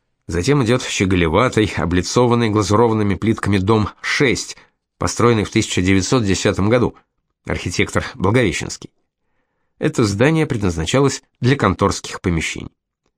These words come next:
На углу Богоявленского переулка бросающийся в глаза странный среди плотной застройки улицы пустырь, на котором сейчас стоят торговые палатки и павильоны. Этот пустырь появился во время Великой Отечественной войны.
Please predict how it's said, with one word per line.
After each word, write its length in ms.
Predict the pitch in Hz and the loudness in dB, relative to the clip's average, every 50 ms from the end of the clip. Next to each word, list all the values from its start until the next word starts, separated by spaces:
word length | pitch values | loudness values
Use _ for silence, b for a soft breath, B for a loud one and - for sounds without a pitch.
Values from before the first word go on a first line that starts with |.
| _ _ _ _ _ _ _ _ _ _ _ _ _ _ _ _ _ _ _ _ _ | _ _ _ _ _ _ _ _ _ _ _ _ _ _ _ _ _ _ _ _ _
На 100 | - 147 | 0 2
углу 360 | 190 214 180 160 180 214 202 - - | 2 2 2 2 2 0 0 -2 -2
Богоявленского 720 | 135 135 131 120 120 113 104 117 113 98 - - - 113 | 0 2 2 4 2 2 2 0 0 -2 -2 -2 -2 -2
переулка 480 | - - 80 98 151 92 - - 170 165 - - | 0 0 0 2 0 0 0 0 0 -2 -2 -6
бросающийся 800 | - 67 82 101 117 120 - 196 190 180 - 170 147 - 147 | -6 -2 0 0 0 0 0 0 -2 -2 -2 -2 -2 0 -2
в 40 | 117 | 0
глаза 300 | 104 107 110 113 143 147 | 0 2 2 2 2 0
странный 640 | 139 - - - 131 131 156 165 156 143 147 151 | 0 -2 -4 -2 0 2 2 2 2 0 0 0
среди 340 | 143 - - 120 131 120 120 | -2 -2 -2 -2 0 0 0
плотной 500 | 123 - - 123 135 151 - - 135 127 | -2 0 2 2 2 2 2 2 0 2
застройки 520 | 110 110 104 - - - 117 104 - - 120 | 2 2 0 -2 0 0 0 2 2 2 2
улицы 280 | 135 131 131 - 131 | 2 2 0 0 -2
пустырь, 680 | - - - 139 127 - - - - 170 160 120 - - b b b b b b b _ - | -2 0 0 0 0 0 -2 -2 2 2 2 2 0 -4 b b b b b b b _ -8
на 120 | - 90 | -4 -2
котором 320 | - 87 - 117 110 104 | -2 0 2 2 2 2
сейчас 280 | 87 - - - 131 127 | 0 -2 -2 -2 -2 -4
стоят 360 | - - 113 104 104 95 - | -4 -2 0 0 0 0 0
торговые 440 | - 107 104 101 107 104 95 92 85 | 0 0 2 2 2 2 4 2 2
палатки 520 | - - 90 98 110 110 - - 90 - _ _ | 2 2 2 2 0 0 0 -2 -2 -2 _ _
и 80 | - 104 | -4 -2
павильоны. 540 | - 104 104 117 123 117 98 73 64 - - _ _ _ _ _ _ _ _ _ _ _ _ _ _ _ _ _ _ _ _ _ _ _ _ _ - | 0 2 2 2 2 2 0 -2 -4 -8 -12 _ _ _ _ _ _ _ _ _ _ _ _ _ _ _ _ _ _ _ _ _ _ _ _ _ -2
Этот 320 | - 185 - 196 - - | 0 0 2 0 0 0
пустырь 380 | 165 160 139 - - 220 214 - | 0 0 0 0 0 -2 -2 0
появился 440 | - 147 147 160 190 185 - - 151 | 2 2 2 2 0 0 0 2 2
во 120 | 139 120 | 2 2
время 320 | 113 135 160 156 156 135 | 2 2 2 2 2 2
Великой 340 | 120 123 131 170 - - 131 | 2 2 2 0 0 0 0
Отечественной 560 | 117 - 147 135 131 - - - 127 120 120 | 0 2 2 0 0 0 -2 0 2 4 4
войны. 460 | 113 107 113 113 110 110 110 87 71 | 4 4 2 2 2 0 0 -2 -2